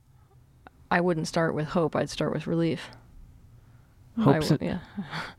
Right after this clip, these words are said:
Speaker 2: hope's an interesting word.
Speaker 1: Hope
Speaker 2: I've
Speaker 1: is something that can cause a massive amounts of pain for somebody who's
Speaker 2: For
Speaker 1: in a lot of
Speaker 2: sure.
Speaker 1: pain. So, yeah, I would start with relief.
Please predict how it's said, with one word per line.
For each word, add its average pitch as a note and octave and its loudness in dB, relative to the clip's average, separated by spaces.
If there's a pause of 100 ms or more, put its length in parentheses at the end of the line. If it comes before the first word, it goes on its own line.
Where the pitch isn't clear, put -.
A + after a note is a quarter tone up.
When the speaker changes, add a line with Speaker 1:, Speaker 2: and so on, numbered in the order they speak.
(100)
Speaker 2:
hope's D3+ 4
an D#3+ 6
interesting A2+ 2
word. G2 2
Speaker 1:
Hope A3+ 6
Speaker 2:
I've - 2
Speaker 1:
is A#3 0
something A3 4
that F3 2
can F#3+ 2
cause D#3+ -2
a D3+ -4
massive D#3 -4
amounts C3 -6
of - -20
pain C#3 -4
for - -12
somebody A#2+ -4
who's A#2 -4
Speaker 2:
For A#2+ 6
Speaker 1:
in - 2
a - 0
lot - 0
of - -2
Speaker 2:
sure. A2+ 4
Speaker 1:
pain. - -6 (800)
So, - -2 (1500)
yeah, - -4 (160)
I F3+ 4
would F3+ 4
start E3 2
with D#3 -2
relief. E3+ 0